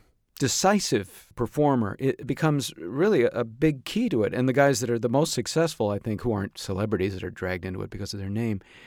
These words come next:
or reputation, uh, the most successful, continuous working people like J B Blanc and others are people that can adjust quickly and make rapid character decisions. And of course, the enemy to that is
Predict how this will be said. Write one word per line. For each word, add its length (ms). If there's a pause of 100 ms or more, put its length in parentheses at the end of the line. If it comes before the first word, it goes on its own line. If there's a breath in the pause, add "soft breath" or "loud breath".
(200 loud breath)
or 120
reputation, 680 (480 soft breath)
uh, 140
the 80
most 180
successful, 680 (120)
continuous 760
working 540
people 320
like 220
J 180
B 140
Blanc 340
and 100
others 280 (500 loud breath)
are 140
people 400
that 200
can 220
adjust 440
quickly 380
and 220
make 360
rapid 720
character 400
decisions. 840 (1160 soft breath)
And 100
of 80
course, 280
the 160
enemy 400
to 180
that 500
is 600